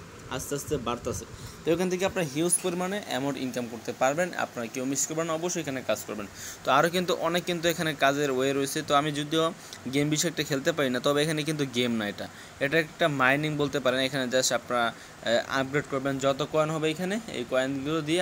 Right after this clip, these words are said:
আপনি upgrade করতে পারেন, এবং upgrade করার ফলে কিন্তু আপনার যে দল আরও ভারী হবে, এবং যত ভারী হবে তত কিন্তু মেরে ফেলবে তাড়াতাড়ি, এবং আপনাদেরও কিন্তু এখানে আর্নিংটা হবে। আর অনেকে বলবেন যে কয়েনগুলো ফ্রিতে কীভাবে পাবেন? ফ্রিতে নেওয়ার জন্য এখানে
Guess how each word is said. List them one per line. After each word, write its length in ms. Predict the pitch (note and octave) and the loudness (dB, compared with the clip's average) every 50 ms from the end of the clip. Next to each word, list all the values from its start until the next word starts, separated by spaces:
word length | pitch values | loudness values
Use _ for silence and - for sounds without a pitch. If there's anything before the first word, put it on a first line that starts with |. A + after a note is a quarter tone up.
| E3+ | 2
আপনি 140 | D#3+ - F3 C#3+ A#2 A2+ | 0 0 -2 2 2 2
upgrade 260 | A#2+ A#2 B2 B2 A#2 - B2 | 2 0 -4 -4 -4 -4 -8
করতে 200 | A#2 A2+ - A#2 - - | -6 -4 -6 -6 2 2
পারেন, 200 | C#3 D3 E3 F#3 F#3+ - - - - - - D3 | 2 4 2 -2 -6 -12 -16 -18 -14 2 4 4
এবং 180 | D#3 D3+ E3+ F3+ F3+ - - - C3 D3 | 6 6 4 2 0 -2 0 2 4 4
upgrade 240 | D3+ D3 E3 D#3+ D3+ - | 4 2 -2 -2 2 4
করার 180 | E3 D#3+ D#3+ D#3 | 6 6 6 4
ফলে 140 | - D#3 D3+ D#3 D3 | 2 0 0 0 -2
কিন্তু 220 | D#3+ D#3 D3 D#3 E3+ D#3+ C#3 B2 | -4 -6 -2 2 6 6 6 6
আপনার 260 | B2 - - C#3+ D#3+ F#3 A3 - - - - - - - A#2 B2 | 6 4 0 0 0 0 -2 -8 -12 -16 -16 -12 -6 -6 -2 0
যে 60 | C3 B2+ B2+ B2 B2+ | 0 -2 0 2 4
দল 140 | C3 C#3 C#3 C#3 | 4 6 8 6
আরও 160 | C3+ C#3+ C#3 C3 B2+ A#2+ B2 | 6 8 6 4 4 0 0
ভারী 200 | B2+ A#2+ A#2+ C3+ D3 | 0 0 2 2 2
হবে, 160 | D3+ D3+ D#3+ E3 D3 B2+ | 2 4 6 4 4 4
এবং 120 | A#2+ B2 B2+ B2 A#2+ | 2 -2 -4 -2 -2
যত 120 | B2+ A#2+ C3 B2+ B2+ | 0 0 0 -2 0
ভারী 160 | B2+ A#2 A#2+ C3+ | 0 0 0 2
হবে 120 | D3 D3 E3 D#3+ | 0 0 0 0
তত 100 | D3 B2+ B2 A#2+ A#2 | 0 -2 -2 -2 -4
কিন্তু 160 | A#2+ A#2+ B2+ B2 A2+ | -4 -4 -4 -2 -2
মেরে 180 | A#2 A#2+ B2 B2 B2 | 0 0 0 0 -2
ফেলবে 200 | C#3 C3+ C#3 D3+ D3 | -4 -4 -4 -2 0
তাড়াতাড়ি, 360 | C3 A#2+ G#2+ G2+ - G2+ F#2+ F#2+ - - - - - - - - - - | 0 0 0 0 -2 -6 -6 -8 -16 -16 -16 -16 -16 -16 -16 0 0 2
এবং 120 | C#3 D3+ D3 C#3 | 4 4 4 4
আপনাদেরও 340 | C#3 C#3 C#3+ C#3+ D3 C#3+ D3+ C#3+ | 2 2 0 0 0 0 0 -2
কিন্তু 160 | - D#3+ D3+ D#3 D3 | -2 -2 0 0 0
এখানে 200 | D3 D3+ C#3 C3+ G#2 D2 F#2 | 0 0 -2 0 0 0 -2
আর্নিংটা 320 | A2+ A#2 A#2 A2+ A2+ A2 G#2+ A#2 | -2 -2 -4 -2 -2 -2 -2 -2
হবে। 160 | G2+ G2 F#2+ F#2+ - - - - - - - - - C3 | -4 -4 -6 -10 -14 -18 -18 -16 -16 -16 -14 0 4 6
আর 80 | D3 D3+ E3 | 8 8 8
অনেকে 200 | F3 F3+ E3+ F#3+ F#3 F#3 | 6 6 6 6 8 8
বলবেন 180 | F#3+ F#3 G3 F#3+ F#3 | 8 8 6 6 6
যে 60 | F#3 F3+ - | 2 2 6
কয়েনগুলো 360 | - E3+ E3+ F3+ F3+ F#3+ G3 F#3+ F3 - | 6 6 6 8 6 6 6 6 4 2
ফ্রিতে 240 | E3+ E3 D#3 F3 F3 E3 | -2 0 2 2 2 2
কীভাবে 240 | F3 E3 D#3 D3 B2 | 2 0 0 0 -2
পাবেন? 180 | C3 A#2 A#2+ A#2+ A#2+ - | -2 -2 -2 -4 -2 -2
ফ্রিতে 220 | D3 D3 C#3+ E3 F3 | -2 0 2 2 2
নেওয়ার 160 | F3+ F3+ F3 | 2 2 2
জন্য 120 | F3 F3 F3+ F3 | 2 2 0 0
এখানে 160 | E3+ F3 E3+ | 0 0 0